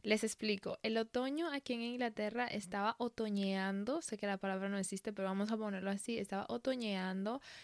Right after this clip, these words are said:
todo se veía hermoso, precioso, ya les pondré alguna que otra fotito en el Instagram del podcast, y de repente, mm, hemos entrado en el invierno, o sea, hace un frío horrible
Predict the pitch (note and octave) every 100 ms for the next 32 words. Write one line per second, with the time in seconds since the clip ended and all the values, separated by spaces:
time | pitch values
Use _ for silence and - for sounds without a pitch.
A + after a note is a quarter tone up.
0 | - B3 A#3+ B3+ C4+ B3 A#3 A#3 A#3 A#3
1 | A#3+ A#3 A3 - G#3 G#3 A3+ A3 G#3 G#3+
2 | - A3+ G#3+ G3+ G#3 G#3 G#3 G#3 G#3 G#3
3 | G#3+ A3 A3 G#3 G3 G3+ G#3 G#3 F#3+ F#3+
4 | - G#3+ G#3+ G#3 F#3+ - G3 - A#3 D4
5 | - - - - - D4+ D4+ C#4+ D4 C4+
6 | D4+ F4+ F#4 D4 E4 F4+ B3+ B3+ C4 -
7 | - B3+ D4 - D4+ A#3+ A#3+ C#4 C#4+ A#3+
8 | G#3+ B3+ C4+ F#3+ F#3 G#3 G3 A3 G3+ G3+
9 | G#3+ - - - - B3+ B3 C#4+ C4+ C#4
10 | B3 A#3 B3 A#3 A#3 - _ - B3 A#3+
11 | - - A3 C4 B3+ A3+ A3+ A3+